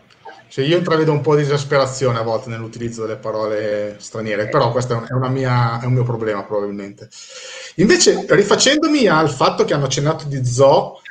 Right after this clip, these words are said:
eh, e di, mm, e di Dylan Dog,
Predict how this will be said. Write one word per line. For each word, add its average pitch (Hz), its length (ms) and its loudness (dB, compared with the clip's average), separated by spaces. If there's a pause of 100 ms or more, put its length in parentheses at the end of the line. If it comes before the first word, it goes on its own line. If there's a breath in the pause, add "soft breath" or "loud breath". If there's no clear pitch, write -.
(160)
eh, 117 760 -2
e 135 240 0
di, 123 160 -2
mm, 110 840 -8 (220)
e 123 120 -2
di 120 100 -4
Dylan 123 280 0
Dog, 110 380 -2